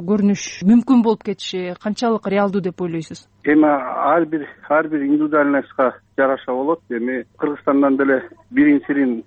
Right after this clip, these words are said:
Speaker 2: кетип калган фактылар бар. Ошол эле чек ара кызматында өзүн чала түшүнгөндүгү менен жихад деле айтып ийген жаш балабыз кармалды. А, миңдеген, а, аскердин ичинен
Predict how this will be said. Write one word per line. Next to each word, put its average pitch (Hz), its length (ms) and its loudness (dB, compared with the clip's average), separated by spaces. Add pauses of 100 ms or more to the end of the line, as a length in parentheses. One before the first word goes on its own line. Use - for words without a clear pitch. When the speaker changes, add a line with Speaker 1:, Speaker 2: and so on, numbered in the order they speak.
(120)
Speaker 2:
кетип 156 240 0
калган 139 380 0 (180)
фактылар 131 520 -2
бар. 123 260 0 (140)
Ошол 131 440 -2
эле 123 240 2 (600)
чек 139 120 2
ара 127 220 2
кызматында 127 640 0 (320)
өзүн 131 400 2
чала 135 220 2
түшүнгөндүгү 135 580 0
менен 127 240 -2
жихад 139 360 -4
деле 120 360 0 (640)
айтып 135 220 0
ийген 123 360 -2 (160)
жаш 143 200 -4
балабыз 127 320 0
кармалды. 120 600 -2 (560)
А, 123 100 2
миңдеген, 156 560 4 (540)
а, 123 240 0
аскердин 139 380 -4
ичинен - 420 -2